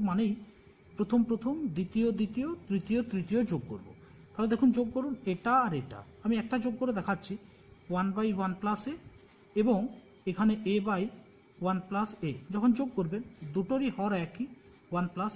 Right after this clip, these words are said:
a, তাহলে উপরে হলো ওয়ান plus a, কেটে কুটে কত থাকলো? এক, ঠিক কিনা? তাহলে এইটা আর এটা যোগ করলে ওয়ান পাবো, এইটা এটা যোগ করলে আবার একটা ওয়ান পাবো, এই দুটো যোগ করলে আবার একটা ওয়ান পাবো। তাহলে দেখুন এই দুটো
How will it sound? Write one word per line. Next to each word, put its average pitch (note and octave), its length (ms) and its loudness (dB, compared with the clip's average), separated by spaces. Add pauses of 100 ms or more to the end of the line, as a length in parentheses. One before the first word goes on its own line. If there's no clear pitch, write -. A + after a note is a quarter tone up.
a, G2 40 -12 (480)
তাহলে A3+ 220 2
উপরে C#4+ 260 2
হলো G#3 160 2 (440)
ওয়ান F#3 160 2 (460)
plus F#3 300 -2
a, G#2 40 -14 (380)
কেটে G#3 220 -4
কুটে A3+ 220 0
কত G3 100 -2 (140)
থাকলো? A#3 200 -2 (280)
এক, C3+ 80 -12 (480)
ঠিক B3+ 180 -2
কিনা? - 160 -6 (340)
তাহলে A3+ 180 0 (200)
এইটা B3 260 0 (260)
আর F3 80 0 (140)
এটা F3+ 160 -2 (320)
যোগ F3+ 140 0
করলে G#3+ 200 2
ওয়ান A3 200 2
পাবো, A#3 160 -4 (580)
এইটা F#3 240 2
এটা A3+ 200 0
যোগ B3 120 0
করলে B3+ 180 2
আবার C4 160 0
একটা C4+ 160 -2
ওয়ান C4+ 180 4
পাবো, C#4 160 -2 (320)
এই F#3+ 120 4
দুটো G3 220 0
যোগ F3 160 -2
করলে G3+ 180 0
আবার A3+ 200 -2
একটা - 140 -6 (340)
ওয়ান E3 220 4
পাবো। - 180 -12 (460)
তাহলে A3+ 200 2
দেখুন B3 160 2 (140)
এই G3+ 120 4
দুটো A3 140 2